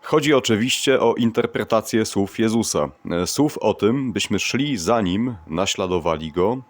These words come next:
i nieśli swój krzyż. Próbowałem parę lat temu, y, wyprowadzić taką zbyt prostą analogię. Dziś pomyślałem, że sens tego krzyża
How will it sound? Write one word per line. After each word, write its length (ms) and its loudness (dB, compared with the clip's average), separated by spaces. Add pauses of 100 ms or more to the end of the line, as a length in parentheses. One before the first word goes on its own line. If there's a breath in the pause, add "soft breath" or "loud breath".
(180)
i 100 0
nieśli 520 -2
swój 380 0
krzyż. 500 -4 (960 loud breath)
Próbowałem 760 4 (640)
parę 220 2
lat 200 0
temu, 380 2 (320)
y, 20 -2
wyprowadzić 680 -2
taką 260 -4
zbyt 260 -6
prostą 600 -2
analogię. 540 0 (140)
Dziś 500 -2 (340)
pomyślałem, 560 2
że 140 2
sens 260 0
tego 220 0
krzyża 500 0